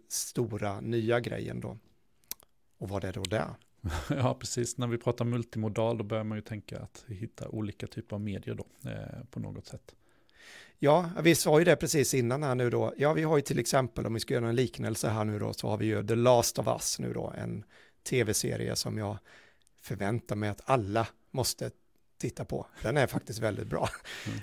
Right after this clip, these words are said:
Speaker 1: Men den, eh, var ju inte en T V-serie från början, va? Det var ju en, ett T V-spel.
Speaker 2: Ja.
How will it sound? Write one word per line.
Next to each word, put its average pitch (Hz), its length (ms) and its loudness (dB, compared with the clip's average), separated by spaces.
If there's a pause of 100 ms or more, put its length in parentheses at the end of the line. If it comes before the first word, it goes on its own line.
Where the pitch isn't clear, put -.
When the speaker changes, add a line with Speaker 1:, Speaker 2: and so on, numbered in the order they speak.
Speaker 1:
Men 143 400 6
den, 165 320 8
eh, 175 360 8
var 151 180 6
ju 151 140 8
inte 127 240 4
en 117 60 4
T 120 160 4
V-serie 110 360 0
från 110 140 -2
början, 123 380 4
va? - 140 -2 (280)
Det - 60 -6
var 143 160 2
ju 143 160 4
en, 131 280 2
ett 127 200 -4
T 135 160 -2
V-spel. 110 340 -2 (320)
Speaker 2:
Ja. 127 120 -4